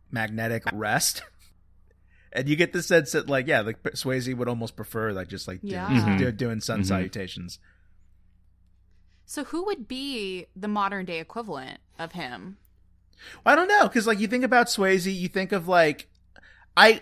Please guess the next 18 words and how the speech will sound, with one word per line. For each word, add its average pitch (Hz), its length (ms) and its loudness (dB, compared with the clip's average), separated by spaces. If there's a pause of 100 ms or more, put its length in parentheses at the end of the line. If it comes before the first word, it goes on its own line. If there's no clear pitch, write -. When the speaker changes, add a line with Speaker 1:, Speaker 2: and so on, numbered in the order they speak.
Speaker 1:
I, 185 260 0
I, 196 220 4
I 196 120 4
think 247 240 -2
of 247 100 -2
him 202 160 0
being 156 240 0
kind 139 260 -2
of, 113 140 -4
like, 117 200 -6
under-, 113 520 -4 (200)
undervalued 120 680 2
in 107 160 -6
his 107 160 -6
time. 110 440 -10
I 113 100 -10
think 113 300 -10
it, 113 100 -8